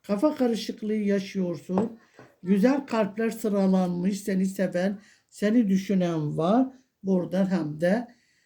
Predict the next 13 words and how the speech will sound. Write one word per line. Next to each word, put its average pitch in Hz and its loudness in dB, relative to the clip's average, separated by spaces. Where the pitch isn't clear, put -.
ve 214 2
sevgin 208 2
var 226 2
da 160 0
biraz 247 0
öfke 190 0
de 156 0
var. 139 -4
Biraz 202 2
duygu. 180 2
Bu 208 2
sevgiden 190 2
ötü 214 0